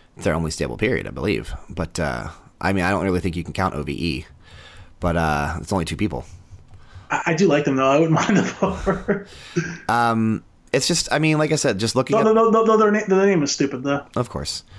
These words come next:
Speaker 1: But just looking at the, uh, the, the active roster here, there really isn't much for W W E to pick from if they were to buy out Impact. So, in theory, I hope that that's not what happens. I don't want that to happen. I want Billy Corgan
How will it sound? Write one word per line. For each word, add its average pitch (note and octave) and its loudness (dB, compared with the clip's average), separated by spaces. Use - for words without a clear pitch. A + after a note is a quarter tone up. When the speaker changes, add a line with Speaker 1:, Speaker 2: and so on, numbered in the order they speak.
Speaker 1:
But B2 0
just C#3+ 2
looking F3+ 2
at E3+ 0
the, D#3 4
uh, B2+ 4
the, G#2 4
the G2+ 4
active A2 -2
roster G2 0
here, F2 0
there G2 2
really C3+ 4
isn't D3+ 2
much B2 0
for - -6
W A2+ 2
W G#2 2
E G2+ 2
to - -4
pick A#2 -2
from F#2 0
if F#2+ -2
they G#2 2
were G2 4
to F2+ -2
buy F2 0
out E2 0
Impact. D#2 -4
So, G2 2
in D#3 2
theory, C3+ 4
I - 0
hope C#3 2
that A2+ -10
that's A2 -2
not G2+ 0
what E2 -2
happens. C2 -6
I B2+ -2
don't D3+ 0
want C3+ 0
that G#2+ 2
to - -6
happen. - -10
I G#2+ 2
want D#3 0
Billy F3+ 2
Corgan A2 0